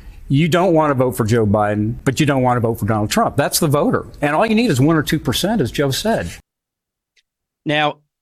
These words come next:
Speaker 2: it would need to be a very precise operation. But will a centralized, more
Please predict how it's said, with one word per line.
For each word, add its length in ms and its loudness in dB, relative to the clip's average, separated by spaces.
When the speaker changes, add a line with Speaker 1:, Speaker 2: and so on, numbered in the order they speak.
Speaker 2:
it 140 -6
would 100 0
need 220 0
to 80 -2
be 140 0
a 40 -2
very 260 -4
precise 800 -2
operation. 800 -2
But 220 -4
will 240 2
a 120 2
centralized, 1040 -2
more 440 -2